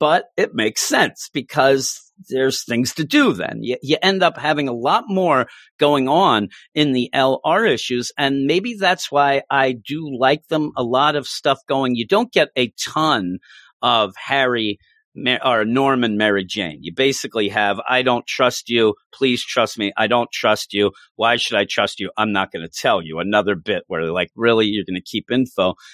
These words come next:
But one of the big things, and one thing that you had predicted with Old Morlun going, and we see that Sin Eater's gonna draw him in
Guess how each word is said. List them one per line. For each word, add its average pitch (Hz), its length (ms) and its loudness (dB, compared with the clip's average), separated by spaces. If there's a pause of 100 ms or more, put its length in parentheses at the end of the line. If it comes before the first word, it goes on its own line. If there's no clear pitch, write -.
(140)
But 123 200 0 (120)
one 135 220 2
of 123 80 -2
the 98 60 0
big 92 260 -4
things, 95 360 -4
and 92 160 -2
one 98 200 0
thing 92 240 -6
that 90 160 -6
you 120 440 0
had 95 420 0 (140)
predicted 113 600 -4
with 101 240 0
Old 104 260 0
Morlun 95 580 -2
going, 131 440 2 (200)
and 113 200 -2
we 104 100 -4
see 131 480 -4 (140)
that 127 340 2 (300)
Sin 151 340 2
Eater's 101 320 0
gonna 95 240 -2
draw 98 440 2
him 95 420 -4
in 165 380 2